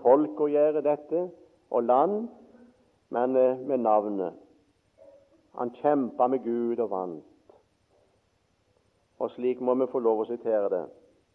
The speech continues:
Vers fire står det om Jakob. I mors liv holdt han sin bror i hælen, og i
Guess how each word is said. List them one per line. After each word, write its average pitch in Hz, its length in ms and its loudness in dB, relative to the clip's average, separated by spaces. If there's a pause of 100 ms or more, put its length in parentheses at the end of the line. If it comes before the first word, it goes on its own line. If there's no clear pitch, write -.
(1040)
Vers 123 220 0 (100)
fire 123 440 0 (1900)
står 120 280 2
det 117 80 0
om 117 120 0
Jakob. 101 540 0 (1300)
I 143 200 2
mors 160 640 6
liv 135 500 -4 (400)
holdt 139 260 6
han 131 200 4
sin 135 180 2
bror 117 320 2
i 117 80 -4
hælen, 90 460 -6 (2500)
og 127 140 2
i 135 60 4